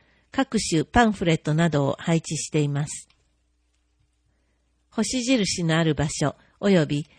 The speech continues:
県庁舎屋上階には、専用用紙で県政に関しての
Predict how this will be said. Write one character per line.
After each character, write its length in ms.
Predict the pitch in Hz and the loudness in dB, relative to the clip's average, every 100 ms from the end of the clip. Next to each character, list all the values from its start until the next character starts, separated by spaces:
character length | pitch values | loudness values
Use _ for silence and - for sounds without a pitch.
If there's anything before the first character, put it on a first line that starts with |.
| _ - | _ -4
県 260 | 233 247 247 | 0 0 2
庁 240 | 254 190 | 2 2
舎 320 | - 143 123 - | 2 -2 -2 -4
屋 240 | 170 226 | -4 -2
上 180 | 202 190 | 0 0
階 240 | - 151 | 0 -2
に 140 | 143 143 | -2 -2
は、 240 | 139 - _ _ _ | -4 -6 _ _ _
専 300 | - 233 247 | -2 2 4
用 180 | 233 220 | 4 4
用 220 | 214 185 | 4 0
紙 200 | - 147 | -2 -4
で 240 | 147 - _ _ - | -4 -4 _ _ -4
県 220 | 254 240 | 0 2
政 300 | 208 180 160 | 2 0 0
に 220 | 147 147 | 0 -4
関 260 | - 190 170 | -2 0 0
し 140 | - | -2
て 140 | - 151 | -4 -2
の 200 | 139 | -2